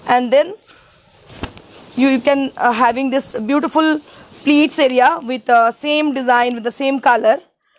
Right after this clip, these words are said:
It has a red color with bandhej. Different concept saree. Just take a look. Very smart look. It doesn't have any border, but it has got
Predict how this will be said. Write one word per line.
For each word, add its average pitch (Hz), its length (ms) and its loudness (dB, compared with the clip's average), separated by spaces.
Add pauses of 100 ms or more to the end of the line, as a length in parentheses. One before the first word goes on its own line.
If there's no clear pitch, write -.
(320)
It 247 80 -2
has 277 140 2
a 277 60 0
red 262 380 0
color 285 260 0 (500)
with 214 260 -8
bandhej. 254 580 0 (2250)
Different 349 360 0
concept 294 380 0
saree. 254 380 -2 (100)
Just 302 200 -4
take 269 180 0
a 247 60 2
look. 254 140 -4
Very 320 240 2
smart 269 360 0
look. 262 280 -8 (320)
It 254 100 -2
doesn't 302 260 0
have 349 160 2
any 349 160 -2
border, 262 480 2
but 294 200 -4 (100)
it 277 100 -10
has 294 200 0
got 269 280 2